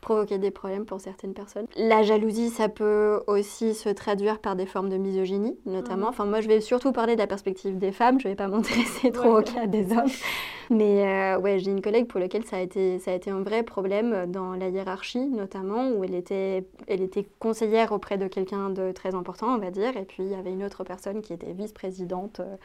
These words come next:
Speaker 1: et, euh, et pour qui c'était, euh, c'était un vrai souci. La vice-présidente, à l'occasion, c'était quelqu'un qui était très peu sûr d'elle-même.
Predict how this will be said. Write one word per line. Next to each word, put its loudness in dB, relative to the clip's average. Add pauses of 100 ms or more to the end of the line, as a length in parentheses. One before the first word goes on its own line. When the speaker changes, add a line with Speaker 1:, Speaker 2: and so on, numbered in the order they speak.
(720)
Speaker 1:
et, 6
euh, -2
et 0
pour -10
qui 2
c'était, 4
euh, 2 (100)
c'était -6
un 0
vrai 0
souci. -2
La 4
vice-présidente, -2
à -2
l'occasion, -2
c'était -8
quelqu'un -6
qui -4
était -4
très 0
peu 0
sûr 2
d'elle-même. 4